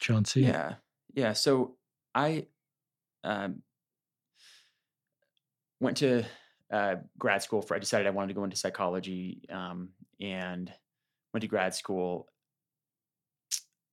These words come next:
Speaker 2: And there was, there was a point at,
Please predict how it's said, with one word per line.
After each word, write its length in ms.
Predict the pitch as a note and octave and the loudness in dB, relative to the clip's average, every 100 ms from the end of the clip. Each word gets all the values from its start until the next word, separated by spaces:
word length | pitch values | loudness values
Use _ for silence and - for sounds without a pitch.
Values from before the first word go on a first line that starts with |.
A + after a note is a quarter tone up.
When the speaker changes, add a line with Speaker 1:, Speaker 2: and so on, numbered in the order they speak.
| _ _ - | _ _ -8
Speaker 2:
And 460 | A2+ G2+ F#2+ F#2+ F2+ _ _ _ _ _ _ _ _ _ _ _ _ _ _ _ _ _ _ _ _ _ _ _ _ - - | -4 -2 -2 -4 -8 _ _ _ _ _ _ _ _ _ _ _ _ _ _ _ _ _ _ _ _ _ _ _ _ -16 -4
there 140 | B2+ | 0
was, 220 | A#2 A2+ | 2 0
there 180 | - A#2+ | -2 0
was 140 | A2+ A2 | 0 -2
a 60 | |
point 360 | - C3 A#2 - | -2 0 0 0
at, 160 | F#2+ | -4